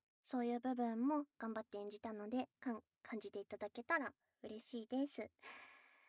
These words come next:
まあ、でも本当にシチュエーションとしては、なんか理想の、だってなんかさ、これネタバレになっちゃいますけども、本当に社員、そういう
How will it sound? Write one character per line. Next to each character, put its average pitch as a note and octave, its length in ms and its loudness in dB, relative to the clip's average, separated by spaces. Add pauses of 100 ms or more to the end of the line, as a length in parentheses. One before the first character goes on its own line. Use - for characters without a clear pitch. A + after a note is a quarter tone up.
(1600)
ま G#3+ 60 -6
あ、 A3 40 -8
で A3+ 100 -2
も A3 140 -2
本 C4 220 6
当 C#4 120 4
に C4+ 180 8
シ - 140 -6
チ - 140 2
ュ F4 60 8
エ F4 40 10
ー E4+ 40 2
シ F4+ 120 0
ョ E4+ 120 4
ン D#4+ 60 0
と E4 140 2
し - 100 -6
て F4+ 120 6
は、 B3+ 340 4 (600)
な C4 80 4
ん - 20 4
か A3+ 140 2
理 A#3 160 4
想 E4+ 320 6
の、 D#4 280 4 (340)
だ F#4 100 6
っ - 20 4
て F#4 140 6
な F4 160 8
ん - 40 2
か C#4+ 260 6
さ、 D4 340 8 (500)
こ E4 100 2
れ D4 180 6
ネ C4 180 6
タ D#4 140 4
バ D4+ 160 4
レ D4+ 100 4
に D4 120 4
な D4 120 4
っ - 100 2
ち C4+ 80 2
ゃ B3+ 60 8
い A#3 120 6
ま C4+ 200 6
す - 140 -6
け A#3+ 160 4
ど A3+ 100 -2
も、 A#3+ 280 6
本 E4 160 4
当 E4 140 4
に D#4 200 4 (1040)
社 D#4+ 260 6
員、 B3+ 380 6
そ D4+ 160 2
う C4+ 60 8
い B3+ 80 6
う B3+ 280 6